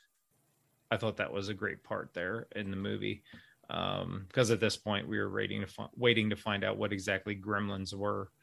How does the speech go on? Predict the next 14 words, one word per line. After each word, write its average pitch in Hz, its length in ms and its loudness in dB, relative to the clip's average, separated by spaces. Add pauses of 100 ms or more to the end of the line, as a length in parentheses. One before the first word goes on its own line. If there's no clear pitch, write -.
(380)
and, 95 720 -2 (240)
uh, 87 420 -4 (100)
in 92 80 -4
the 95 100 -4
next 98 280 0
sequence 104 360 -4
of 104 60 -4
the 98 60 -2
movie 101 280 -2
we 101 120 -2
were 104 100 0
gonna 107 180 -2
find 123 280 -2
out. - 200 -4